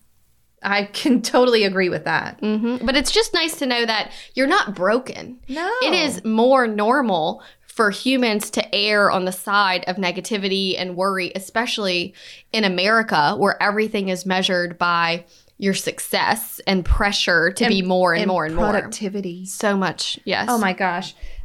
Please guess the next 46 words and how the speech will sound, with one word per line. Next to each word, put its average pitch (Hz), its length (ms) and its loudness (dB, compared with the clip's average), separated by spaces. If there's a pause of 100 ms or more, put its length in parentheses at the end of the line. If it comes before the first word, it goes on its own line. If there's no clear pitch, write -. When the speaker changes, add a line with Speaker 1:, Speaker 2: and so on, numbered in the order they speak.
Speaker 1:
Um, 226 160 0 (100)
here 330 240 -2
are 359 60 -2
some 320 220 -8
of 233 80 -4
my 208 240 -2
favorite 180 360 -10
podcasts. 175 580 -8 (140)
Everyone 220 360 -2
knows. 156 480 -8
We're 233 100 -2
gonna 202 160 -2
go 180 160 0
through 180 200 -4
them, 165 120 -4
though. 214 80 2
Speaker 2:
Okay. 214 300 0 (160)
Speaker 1:
Gary 262 260 2
Vee. 180 360 0
Speaker 2:
Yep. 190 280 -2
Speaker 1:
Always. 185 340 4 (340)
Love 202 140 2
my 226 100 2
Gary 240 300 2
Vee. 240 420 -2
He's 220 100 -14
very 226 240 2
motivational 220 600 0
and 247 120 -2
practical 226 760 -4
Speaker 2:
Mm-hmm. 214 220 -4
Speaker 1:
and 302 400 0 (260)
tough 392 220 0
love. - 400 -2 (420)
Lots 254 440 0
of 247 60 -4
the 226 80 4
tough 190 260 0
love, 170 180 0
Speaker 2:
Yeah. 202 320 2
Speaker 1:
which 233 180 2
works 196 240 0
for 214 140 -8
me, 185 180 -4
I 170 60 -4
guess. - 380 -10